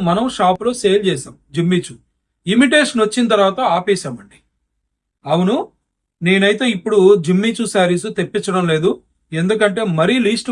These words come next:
క్వాలిటీలు అయితే నేను అమ్మనండి. మనకి ఎలా ఉంటుందో మీకు తెలుసు, ఆశ ఎక్కువ అనుకోవద్దండి. తక్కువ రేటు కావాలి, ఎక్కువ క్వాలిటీ కావాలి, అలాంటి ఐటమే నేను తీసుకొచ్చి అమ్ముతాను. లేదనుకోండి, వదిలేస్తా. మన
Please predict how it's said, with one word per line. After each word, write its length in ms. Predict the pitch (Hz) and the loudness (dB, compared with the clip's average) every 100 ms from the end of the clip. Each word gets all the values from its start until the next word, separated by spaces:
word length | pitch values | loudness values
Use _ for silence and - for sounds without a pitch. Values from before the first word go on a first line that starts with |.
| 240 | 2
క్వాలిటీలు 320 | 196 180 170 | 2 2 -4
అయితే 140 | 165 185 | -6 -8
నేను 180 | 156 151 151 170 _ _ 135 | -8 -8 -10 -14 _ _ -10
అమ్మనండి. 440 | 156 165 135 113 117 _ _ _ _ _ _ _ 160 | -6 -4 -4 -8 -12 _ _ _ _ _ _ _ -2
మనకి 300 | 160 185 190 | -2 0 2
ఎలా 140 | 180 202 | 2 2
ఉంటుందో 320 | 208 196 196 202 180 | 0 -4 -2 -2 -2
మీకు 220 | 202 220 196 | -4 -4 0
తెలుసు, 280 | 185 185 185 - _ _ _ _ | 0 0 -4 -4 _ _ _ _
ఆశ 240 | 117 156 185 180 | -8 -6 -4 -4
ఎక్కువ 220 | 208 208 | -2 -2
అనుకోవద్దండి. 560 | 196 196 170 170 139 - _ _ _ _ _ _ - | 0 -2 0 -2 -2 -12 _ _ _ _ _ _ 0
తక్కువ 520 | 220 - _ - 294 277 | 0 0 _ -2 2 2
రేటు 180 | 269 269 254 | 0 -2 0
కావాలి, 340 | 247 247 294 403 _ - 214 | 2 0 -2 -8 _ 0 0
ఎక్కువ 280 | 180 - 226 208 | 0 -4 -8 0
క్వాలిటీ 300 | 196 180 170 156 | 0 0 -2 -4
కావాలి, 280 | 143 123 117 _ _ 175 | -4 -6 -10 _ _ 0
అలాంటి 280 | 208 214 220 208 | 4 4 2 -2
ఐటమే 280 | 214 220 247 | -2 -6 -6
నేను 140 | 208 175 | -6 -6
తీసుకొచ్చి 320 | 185 - 175 185 | -8 -8 -8 -8
అమ్ముతాను. 360 | 147 143 113 _ _ _ _ 165 | -10 -16 -18 _ _ _ _ -2
లేదనుకోండి, 640 | 208 247 254 247 233 208 208 | 2 2 0 0 0 2 2
వదిలేస్తా. 440 | 185 226 196 - - _ _ _ _ _ _ _ _ _ _ _ - | 2 2 0 -4 -20 _ _ _ _ _ _ _ _ _ _ _ -6
మన 200 | 151 | -2